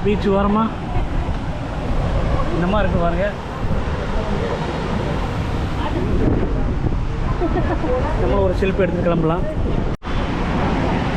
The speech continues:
அப்படியே இறங்கி வெளியே போயிட்டு இருக்கோம். ஒரு திமிங்கலம் வயித்துக்குள்ளேருந்து வெளியே வந்த மாதிரி இருக்கு.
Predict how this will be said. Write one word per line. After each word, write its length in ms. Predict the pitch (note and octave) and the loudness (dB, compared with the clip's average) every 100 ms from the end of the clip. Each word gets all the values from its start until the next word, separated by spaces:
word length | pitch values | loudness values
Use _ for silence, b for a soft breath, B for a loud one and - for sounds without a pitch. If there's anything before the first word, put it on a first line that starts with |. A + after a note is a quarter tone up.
| - - - - - - - - - - - - - | -2 0 0 0 2 2 2 0 0 0 0 0 0
அப்படியே 260 | - F3 F3 | 2 4 4
இறங்கி 240 | E3+ F3 F3 | 4 2 0
வெளியே 160 | F3 D#3+ | 0 2
போயிட்டு 180 | E3 D#3 | 2 2
இருக்கோம். 240 | D3 - - - - - - - - - - - - - - - - - - - - - - - - - - - - - - - - - - | 2 2 2 0 0 0 0 0 -2 -4 -6 -6 -6 -4 -4 -4 -2 -2 0 0 2 2 2 2 0 0 0 0 0 -2 -2 -4 -4 -2 -2
ஒரு 120 | D3+ - | 0 0
திமிங்கலம் 400 | F#3+ G#3 F#3+ E3+ | 2 4 4 2
வயித்துக்குள்ளேருந்து 480 | E3+ F3+ F3 F3+ F3+ | 2 0 0 2 2
வெளியே 160 | F3 E3+ | 2 0
வந்த 200 | E3 D#3 | 0 0
மாதிரி 160 | D#3+ D#3+ | 0 0
இருக்கு. 180 | D3 | 0